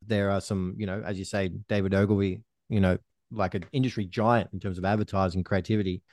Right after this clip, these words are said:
But that's just how you actually, um, add, bring value back into your own local communities as well. All those things are really important, I think. Um, it's not just about hustling and, and earning money. It's about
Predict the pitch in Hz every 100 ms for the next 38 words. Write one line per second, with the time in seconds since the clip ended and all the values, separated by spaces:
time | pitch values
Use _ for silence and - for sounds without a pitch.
0 | _ _ _ _ _ 110 107 98 123 -
1 | 110 113 120 131 120 113 - 110 98 104
2 | 101 95 95 - 113 104 120 110 107 110
3 | 104 104 107 - 98 101 104 - 117 104
4 | 107 92 95 110 113 90 87 95 110 95
5 | - - - - - 226 180 127 107 113
6 | 110 - 127 113 95 92 98 87 - _
7 | - 104 98 95 101 - 110 - 139 113
8 | 110 113 101 - - 107 - 104 95 95
9 | - - _ 107 101 101 101 98 117 117
10 | 98 90 101 107 101 92